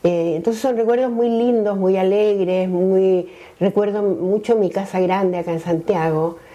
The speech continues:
y sueño mucho con ella, sueño mucho. Eh, y con, en fin, distintas cosas de, de esa casa, porque también ahí estaba como esa, esa otra parte muy mía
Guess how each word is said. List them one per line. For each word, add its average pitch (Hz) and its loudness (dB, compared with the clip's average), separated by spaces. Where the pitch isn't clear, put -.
y 180 2
sueño 277 0
mucho 156 -6
con 151 0
ella, 139 0
sueño 202 0
mucho. 196 -2
Eh, 160 2
y 165 0
con, 147 -2
en 170 0
fin, 151 -2
distintas 180 -4
cosas 180 -4
de, 175 0
de 180 0
esa 196 -6
casa, 208 -2
porque 185 0
también 196 0
ahí 269 0
estaba 247 0
como 233 0
esa, 220 -2
esa 233 -2
otra 233 -2
parte 233 -2
muy 233 2
mía 226 0